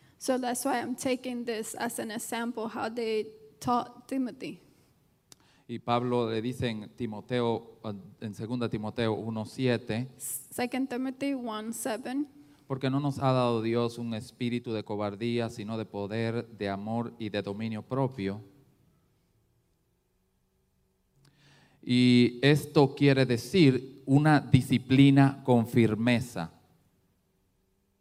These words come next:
Speaker 2: Poder, amor, dominio propio, significa, eh, eh, disciplina con firmeza.
Speaker 1: So in Timothy it says that power and love and self-control.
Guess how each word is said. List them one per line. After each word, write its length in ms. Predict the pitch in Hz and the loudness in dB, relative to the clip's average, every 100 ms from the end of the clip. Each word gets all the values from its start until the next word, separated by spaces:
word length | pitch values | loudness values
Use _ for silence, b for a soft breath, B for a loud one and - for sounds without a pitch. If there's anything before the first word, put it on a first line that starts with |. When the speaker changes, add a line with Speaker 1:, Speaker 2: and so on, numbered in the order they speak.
| _ _ _ | _ _ _
Speaker 2:
Poder, 600 | - 139 117 113 110 107 - | 6 6 6 2 0 -2 2
amor, 460 | 123 117 113 110 | 2 4 4 2
dominio 400 | 113 113 120 113 - | 0 0 0 -2 -2
propio, 480 | 117 117 110 107 104 B B B | 0 2 0 -2 -6 B B B
significa, 760 | - 127 117 113 143 135 123 - - _ - | -6 -2 0 0 -2 0 -2 -4 -14 _ -4
eh, 60 | 110 107 | -2 0
eh, 500 | 110 107 - - - | 0 0 -2 -12 -8
disciplina 760 | 113 135 - - 143 143 135 | -4 0 0 4 6 6 6
con 180 | 135 120 | 4 -2
firmeza. 640 | 127 110 113 110 - 87 - _ _ | -2 -4 -2 -2 -4 -8 -10 _ _
Speaker 1:
So 240 | - 262 247 | -16 -12 -10
in 120 | 254 | -10
Timothy 480 | 254 269 277 269 254 | -8 -8 -8 -8 -10
it 60 | 254 | -10
says 360 | 254 247 240 - | -10 -8 -10 -10
that 240 | 240 226 - | -8 -8 -12
power 340 | - 254 247 262 | -6 -2 0 -2
and 160 | 247 | -6
love 280 | 233 226 240 - - _ - | -6 -6 -8 -10 -20 _ -12
and 460 | 240 240 220 220 - _ _ | -10 -10 -12 -14 -20 _ _
self-control. 1000 | - 233 226 247 240 - 240 226 277 233 | -8 -8 -6 -8 -8 -8 -8 -8 -8 -12